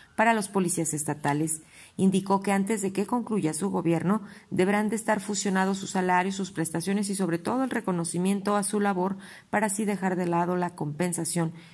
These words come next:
que hasta ahora se les otorga. El tener todas las prestaciones, explicó, permitirá certeza para sus familias, por un lado, pero por el otro, generar mejores condiciones laborales y de jubilación.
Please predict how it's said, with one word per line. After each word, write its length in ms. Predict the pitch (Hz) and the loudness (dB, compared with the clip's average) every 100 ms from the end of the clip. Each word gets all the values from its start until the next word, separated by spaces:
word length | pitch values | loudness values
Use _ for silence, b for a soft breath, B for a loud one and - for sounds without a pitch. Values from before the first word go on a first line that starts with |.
| B | B
que 80 | - | -2
hasta 240 | 196 196 | 0 2
ahora 260 | 170 160 156 | 2 2 0
se 140 | 151 | -2
les 180 | 143 131 | -4 -4
otorga. 480 | 139 - 127 131 - b b b b | -6 -4 -2 -2 -6 b b b b
El 120 | 151 147 | -2 0
tener 260 | 156 151 | 0 0
todas 240 | 156 160 147 | 2 2 2
las 160 | 135 | 0
prestaciones, 720 | 139 139 139 131 175 170 170 | -2 -4 -2 0 0 0 0
explicó, 580 | 156 147 - 151 165 175 B B B | -2 -4 -4 -2 0 0 B B B
permitirá 540 | - 190 214 208 214 208 | 0 2 2 2 2 4
certeza 580 | 208 175 - 226 - 196 | 2 0 -2 0 0 0
para 160 | 160 | -2
sus 220 | 156 147 | -2 -2
familias, 540 | 160 160 180 190 208 - B B | -2 0 2 0 0 -4 B B
por 160 | - 151 | 0 2
un 120 | 151 | 4
lado, 280 | 180 208 190 | 4 2 2
pero 240 | 190 160 151 | 0 -2 0
por 140 | 180 | 0
el 100 | 226 | 2
otro, 300 | 214 190 196 | 0 0 -2
generar 480 | 214 196 175 165 175 | -2 -2 0 0 0
mejores 460 | 175 160 165 165 - | -2 0 0 0 -2
condiciones 500 | 165 143 156 160 160 | -4 -4 -4 -4 -2
laborales 600 | 147 135 143 156 175 - B B - | -2 0 0 0 -2 -6 B B -2
y 120 | 143 | 0
de 100 | 160 | 0
jubilación. 760 | - 139 131 127 - 151 156 | 0 0 0 0 0 0 -2